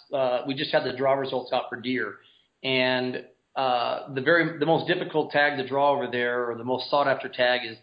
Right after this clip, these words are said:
is two forty-one to two forty-five. And I drew it with a client that had one point.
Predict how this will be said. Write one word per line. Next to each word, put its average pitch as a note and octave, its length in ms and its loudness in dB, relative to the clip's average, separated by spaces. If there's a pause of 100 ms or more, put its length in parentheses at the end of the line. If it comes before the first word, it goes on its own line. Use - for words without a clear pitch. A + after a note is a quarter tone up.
(120)
is A#2 220 -12 (100)
two E3 160 -8
forty-one C3 440 -2
to A2+ 140 -12
two C3 180 -6
forty-five. A#2+ 640 0 (580)
And B2+ 600 0
I C#3+ 360 2
drew E3 240 0
it C3 240 -2
with C3 160 -6
a B2 60 -4
client C3+ 520 -4
that B2+ 80 -4
had A#2+ 300 -2
one C3 240 -4
point. - 340 -12